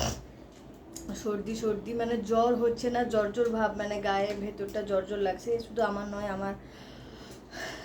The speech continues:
বরের, আমার শাশুড়িমার, মানে প্রায় প্রত্যেকের।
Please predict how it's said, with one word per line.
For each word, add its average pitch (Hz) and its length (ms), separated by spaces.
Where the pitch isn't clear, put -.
বরের, 208 400
আমার 208 260
শাশুড়িমার, 208 480
মানে 240 200
প্রায় 233 220
প্রত্যেকের। 208 480